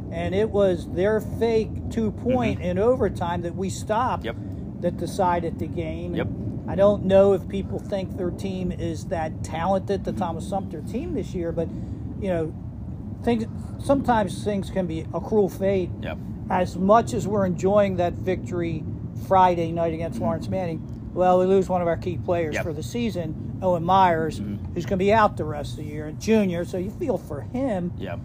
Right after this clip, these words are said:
Speaker 1: And you feel for his teammates that, you know, are leaning. I mean, he was an integral part of that offense from what I call the fullback or B or A, whatever they call
Speaker 2: B-back.
Speaker 1: it.
Speaker 2: One A,
Speaker 1: B-back.
Speaker 2: two Bs.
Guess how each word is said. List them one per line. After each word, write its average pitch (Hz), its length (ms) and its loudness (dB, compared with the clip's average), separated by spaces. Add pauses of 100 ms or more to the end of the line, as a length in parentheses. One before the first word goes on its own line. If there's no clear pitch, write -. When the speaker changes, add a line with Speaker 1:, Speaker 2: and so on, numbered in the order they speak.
(240)
Speaker 1:
And 196 100 -2
you 190 60 2
feel 202 300 4
for 185 180 0
his 180 160 -2
teammates 190 720 0
that, 175 280 -2
you 208 100 -4
know, 175 380 0
are 160 140 -4
leaning. 240 260 -4
I - 360 -8
mean, 156 120 -8
he 220 160 -2
was 330 280 -2 (240)
an 160 200 -8
integral 214 440 2
part 202 280 2
of 185 60 0
that 170 300 2
offense 175 340 -4
from 156 140 -6
what 165 140 0
I 196 140 4
call 170 240 4
the 156 120 -4
fullback 180 560 0
or 151 220 -4 (340)
B 185 340 -2
or 151 120 -4
A, 170 240 0
whatever 156 360 -2
they 147 80 -4
call - 60 -2
Speaker 2:
B-back. - 340 0
Speaker 1:
it. - 60 -6 (140)
Speaker 2:
One 123 180 4
A, 123 40 6
Speaker 1:
B-back. 123 200 6
Speaker 2:
two 120 100 -2
Bs. 92 320 -4